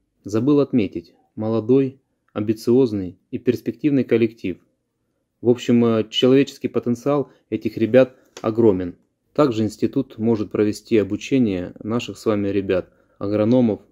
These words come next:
и операторов протравительных машин. И поэтому я всем советую,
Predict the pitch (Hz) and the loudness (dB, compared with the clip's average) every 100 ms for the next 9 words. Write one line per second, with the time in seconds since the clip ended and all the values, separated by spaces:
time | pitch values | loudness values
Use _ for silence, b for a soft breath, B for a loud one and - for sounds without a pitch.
0 | - 104 - 101 113 - 95 - 101 104 | -6 -6 -2 -2 -2 -2 -6 -6 -8 -2
1 | 107 110 104 101 98 - 92 85 _ - | -2 -2 -4 -4 -8 -8 -10 -10 _ -14
2 | 120 113 131 - 98 90 87 107 101 - | -2 2 2 2 -2 -4 -4 -2 -2 -4
3 | 107 - 107 139 - 90 82 | -4 -2 2 0 0 -6 -8